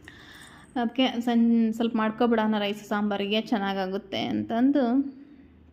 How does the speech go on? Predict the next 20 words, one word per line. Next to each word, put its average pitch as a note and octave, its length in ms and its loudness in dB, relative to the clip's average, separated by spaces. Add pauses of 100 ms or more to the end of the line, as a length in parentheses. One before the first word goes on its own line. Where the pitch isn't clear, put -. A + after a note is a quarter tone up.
(1000)
ಒಂದು A3+ 100 2
ಸ್ವಲ್ಪ, G#3+ 280 -4 (1400)
ಆ, G#3 300 0
ಏನು, A3 320 0
ಮ್, G#3 360 0
ಕಡಲೆಬೇಳೆ G#3+ 500 2
ಹಿಟ್ಟು, A3 380 -6
ಅದೇ G3+ 220 -2
ಬಜ್ಜಿ G3+ 500 2
ಬೋಂಡ G#3 300 0
ಮಾಡೋಕ್ಕೆಲ್ಲ G3+ 380 -2
ಯೂಸ್ G#3 240 -2
ಮಾಡ್ತಾರಲ್ಲ G3+ 400 -2
ಆ G3+ 80 0
ಹಿಟ್ಟು, G#3 340 -2
ಮತ್ತು A3 200 -4
ಒಂದು A3 120 -2
ಸ್ವಲ್ಪ G#3+ 280 -2
ಅಕ್ಕಿ A3+ 440 -2
ಹಿಟ್ಟು, A#3+ 480 -2